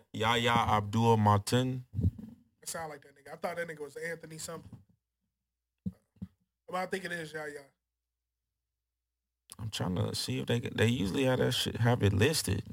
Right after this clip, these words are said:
Speaker 1: It look like, oh, Candyman, boom. The Matrix four, twenty twenty-one. He gonna be in that, too.
Speaker 2: Oh, yeah, he ain't playing. He can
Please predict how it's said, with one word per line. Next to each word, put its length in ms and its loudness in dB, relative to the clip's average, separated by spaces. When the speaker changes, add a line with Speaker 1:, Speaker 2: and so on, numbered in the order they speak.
Speaker 1:
It 260 -2
look 180 2
like, 260 4
oh, 180 10
Candyman, 560 6
boom. 360 4
The 100 4
Matrix 460 6
four, 400 4
twenty 260 4
twenty-one. 540 2
He 80 2
gonna 180 4
be 140 4
in 100 4
that, 200 0
too. 260 2
Speaker 2:
Oh, 60 -20
yeah, 60 -14
he 100 -16
ain't 140 -20
playing. 240 -12
He 60 -20
can 140 -20